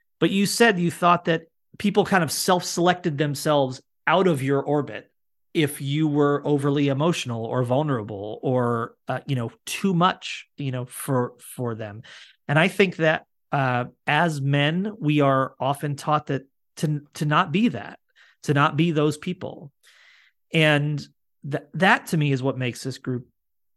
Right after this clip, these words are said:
so special and so beautiful, is the fact that despite all that training,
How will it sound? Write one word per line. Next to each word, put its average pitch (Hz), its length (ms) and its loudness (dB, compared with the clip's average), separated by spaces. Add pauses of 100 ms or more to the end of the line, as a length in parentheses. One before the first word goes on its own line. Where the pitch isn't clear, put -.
(120)
so 123 320 0
special 123 500 -4
and 113 120 -10
so 120 200 -2
beautiful, 110 640 -8
is 127 260 -4
the 123 140 -4
fact - 720 -4
that 123 340 -4 (1400)
despite 202 480 0
all 123 120 2
that 117 380 -2
training, 117 600 -6